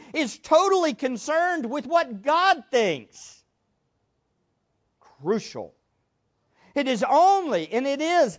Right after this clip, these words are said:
the only place that you find true repentance. You will only find true repentance if you see your sin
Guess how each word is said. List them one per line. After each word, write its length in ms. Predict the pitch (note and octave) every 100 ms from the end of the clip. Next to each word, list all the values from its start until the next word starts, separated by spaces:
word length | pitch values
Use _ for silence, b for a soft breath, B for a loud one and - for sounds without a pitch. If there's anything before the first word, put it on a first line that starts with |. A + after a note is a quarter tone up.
| B
the 260 | G#3+ D#4+ E4
only 440 | E4+ G#4 G#4 G4+
place 440 | G4+ G4 G#4 D#4+ -
that 180 | D4+ D#4
you 100 | E4
find 380 | F#4 F4 E4+
true 240 | - D#4+ D4+
repentance. 880 | C4+ C4+ C#4 C4 A3 C#3 - - - _ _ _ _ _ _ _ _ _ b
You 160 | G#3+ D#4+
will 200 | E4 C#4+
only 520 | D4 F4 G4 G4 F#4+
find 500 | E4+ F4+ E4+ F4+ F4
true 280 | - D#4 E4
repentance 640 | D4+ B3+ C#4 D#4 C#4 D4 A#3
if 180 | C4+ A3
you 140 | B3
see 360 | G3 - E4+ D#4+
your 140 | B3+
sin 420 | A3 C#4+ D4+ C4+